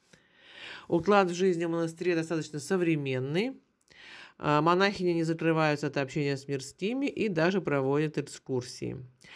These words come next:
Ну и еще одна сохранившаяся часть, э, кремлевского комплекса — это Пятницкие ворота, куда мы сейчас с вами и пройдем. До них можно дойти пешком по улице Лазарева, которая проходит как раз сквозь Соборную площадь.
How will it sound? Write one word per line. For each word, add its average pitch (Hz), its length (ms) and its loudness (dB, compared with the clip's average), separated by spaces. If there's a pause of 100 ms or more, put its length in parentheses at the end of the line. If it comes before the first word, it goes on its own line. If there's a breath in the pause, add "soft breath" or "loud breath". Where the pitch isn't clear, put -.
(300 loud breath)
Ну 277 160 2
и - 140 -2
еще 247 460 4
одна 151 300 2
сохранившаяся 156 760 -2
часть, 220 540 -2
э, 139 220 0
кремлевского 156 640 0
комплекса — 226 520 -4
это 175 180 0
Пятницкие 180 640 0
ворота, 139 680 -2 (360 loud breath)
куда 175 320 2
мы 202 120 -2
сейчас 175 460 -2
с - 60 -10
вами 156 300 2
и 156 180 -4
пройдем. 143 760 0 (420 loud breath)
До 160 120 2
них 247 220 0
можно 185 340 2
дойти 175 380 2
пешком 214 580 0
по 180 300 4
улице 165 420 2
Лазарева, 156 640 2
которая 156 400 0
проходит 151 520 2
как 139 160 -4
раз 139 220 -2
сквозь 147 320 -2
Соборную 131 640 -2
площадь. 127 680 -2